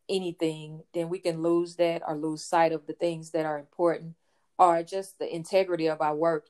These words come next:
And anything that is attached to my name, I want it to be of a certain standard. And I know that it's not about the, the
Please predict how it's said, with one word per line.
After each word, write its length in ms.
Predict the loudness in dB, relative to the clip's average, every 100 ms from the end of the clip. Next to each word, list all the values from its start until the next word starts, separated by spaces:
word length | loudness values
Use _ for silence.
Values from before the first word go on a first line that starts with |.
| -6
And 180 | -6 -4
anything 400 | -6 -4 -4 0
that 140 | 0 0
is 120 | -4 -8
attached 480 | -6 -4 0 0 -2
to 60 | -4
my 180 | -2 -2
name, 380 | -2 -8 -10 -4
I 180 | 0 2
want 320 | 0 -6 -6
it 140 | -12 -8
to 140 | -6
be 320 | -4 -4 -4 -2
of 180 | -4 -4
a 40 |
certain 300 | -2 -2 -2
standard. 500 | -4 -2 -2 -2 -6 -8 _ _ _ _ _ -4
And 120 | 2
I 120 | 2
know 340 | 2 2 2 2
that 180 | 0 -2
it's 180 | -4 -2
not 240 | 0 0
about 420 | 0 0 0 -2 _ _ _ _
the, 380 | -2 0 0 -4 -6
the 120 | -8